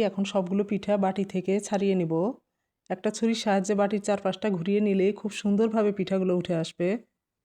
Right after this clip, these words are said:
দেখতেই পাচ্ছ, সবগুলো পিঠা সুন্দরভাবে তুলে নিয়েছি। একটা ভেঙে দেখাচ্ছি কতটা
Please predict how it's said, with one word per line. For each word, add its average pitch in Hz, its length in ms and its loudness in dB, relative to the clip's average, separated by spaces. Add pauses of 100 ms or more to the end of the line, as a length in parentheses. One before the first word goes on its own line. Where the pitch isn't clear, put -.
(1800)
দেখতেই 185 360 0
পাচ্ছ, 190 240 -2 (120)
সবগুলো 190 460 -2
পিঠা 214 360 -2
সুন্দরভাবে 208 680 2
তুলে 196 260 2
নিয়েছি। 175 420 0 (680)
একটা 190 220 -2
ভেঙে 190 280 2
দেখাচ্ছি 190 420 -2 (120)
কতটা 208 340 -2